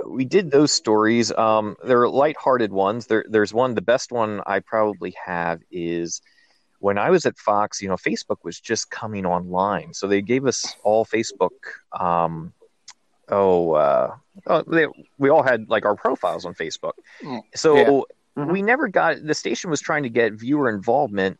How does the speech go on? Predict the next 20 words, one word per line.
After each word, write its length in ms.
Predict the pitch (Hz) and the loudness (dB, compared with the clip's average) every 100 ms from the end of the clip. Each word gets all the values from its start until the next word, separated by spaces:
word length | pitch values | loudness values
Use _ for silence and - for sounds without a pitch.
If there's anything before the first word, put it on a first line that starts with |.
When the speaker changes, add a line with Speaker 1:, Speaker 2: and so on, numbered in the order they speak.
| _ | _
Speaker 1:
but, 180 | - 117 - _ | -2 -2 -4 _
you 80 | 156 147 | -4 -2
know, 80 | |
message 360 | 170 190 185 165 - | 0 -2 -4 -8 -4
boards 580 | 160 160 165 165 160 - | 0 2 4 4 2 0
or 180 | 104 | -2
comments, 600 | - 160 160 165 147 - | -2 -4 0 0 -2 -4
that 160 | - 208 | -4 -2
was 140 | 180 104 | -2 -2
really 400 | 117 175 127 92 | -2 2 0 0
rare 600 | 95 107 156 170 71 - - | 0 2 2 0 -2 -4 -4
back 280 | 110 107 104 | -4 -2 -2
when 140 | 98 | 0
I, 160 | 95 87 | 0 0
when 180 | - 98 | -4 -2
I 200 | 95 90 | 0 0
first 280 | 85 131 - | 0 -2 -2
started 360 | - 190 156 85 | -2 0 0 0
at 100 | - | -2
Fox. 400 | 71 - - | -4 -4 -10